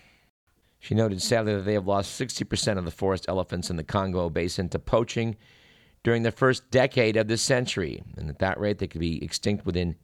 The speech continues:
ten years. Asked who's to blame for poaching,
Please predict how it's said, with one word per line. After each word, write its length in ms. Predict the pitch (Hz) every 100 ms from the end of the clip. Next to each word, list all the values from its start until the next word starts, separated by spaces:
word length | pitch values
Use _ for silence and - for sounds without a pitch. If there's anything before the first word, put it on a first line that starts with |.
| _
ten 300 | - 139 127
years. 520 | 101 78 53 - - - _ - - - _ _ _ _ _ _
Asked 300 | - 110 110
who's 160 | - 127
to 100 | -
blame 260 | 107 113 110
for 100 | 95
poaching, 560 | 123 120 - 135 147